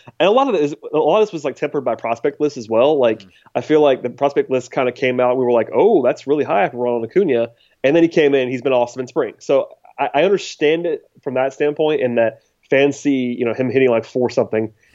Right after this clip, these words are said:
Speaker 1: in spring and get really excited, and I understand that. And he's been, uh, all the coaches are praising him. Like, if you just read only, only what you wanna read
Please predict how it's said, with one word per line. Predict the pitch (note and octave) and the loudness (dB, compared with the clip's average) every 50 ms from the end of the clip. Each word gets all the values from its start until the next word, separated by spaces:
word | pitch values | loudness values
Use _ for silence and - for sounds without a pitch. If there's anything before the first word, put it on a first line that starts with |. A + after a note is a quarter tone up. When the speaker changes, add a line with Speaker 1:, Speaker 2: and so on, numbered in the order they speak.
| - | -4
Speaker 1:
in | - B2+ A#2 | -4 -4 -2
spring | A#2 - D3+ D3+ C#3+ B2+ A2+ A2+ | 0 0 2 4 4 4 2 0
and | A2+ A2+ A#2 A#2 | -2 -2 -2 -2
get | A#2+ - | -2 0
really | A#2 A#2+ A2+ | 2 2 0
excited, | A2 - - G3+ G3 D#3 B2+ A#2+ A#2 A#2+ | 0 2 2 2 4 4 4 4 2 0
and | A#2+ A#2 | 0 0
I | A#2+ A#2+ | 2 2
understand | A#2+ A#2+ A#2 - - D#3 D3+ D3+ C#3 C#3 | 2 0 -2 0 0 0 0 2 2 2
that. | C3+ C3 C3 | 0 0 0
And | - A2+ | -2 -4
he's | B2 A#2+ A2 | -6 -6 -6
been, | A#2+ A2+ G#2+ G#2+ - _ _ _ _ - | -6 -6 -6 -8 -12 _ _ _ _ -6
uh, | - A2+ G#2+ G#2 | -2 -2 0 0
all | - G2 A2+ A#2 | 0 2 0 2
the | G#2+ A2 | 0 0
coaches | - B2+ B2 A#2 A#2+ A#2 | 2 0 0 0 0 -4
are | B2 | -4
praising | A#2 C3 B2 A#2+ A#2 A#2 A#2+ | 0 2 2 2 2 0 0
him. | A#2+ A#2 A2+ A2+ A2+ A2 | 2 2 2 2 0 0
Like, | A2 A2 G#2+ G2+ - - _ - | 0 0 0 -2 -4 -10 _ -8
if | - B2 - - | -8 -6 -4 -4
you | C3 | -4
just | D3 D3+ - - | -4 -4 -6 -2
read | A2+ A#2 A#2+ B2+ C3 C3 B2+ A#2+ - - - | 0 2 2 4 4 2 2 0 -2 -2 0
only, | B2 B2 B2+ C3 C3+ C3 | 0 0 2 2 2 4
only | B2 C3+ - B2 C3+ C#3+ D3+ | 4 2 4 2 2 2 2
what | C#3+ D#3 D3 | 2 2 0
you | C3+ B2 | 0 0
wanna | A#2 B2 B2+ C3 C3+ | 2 2 2 2 2
read | C3 C3+ C#3 D3 D3 C#3+ | 2 2 2 2 2 2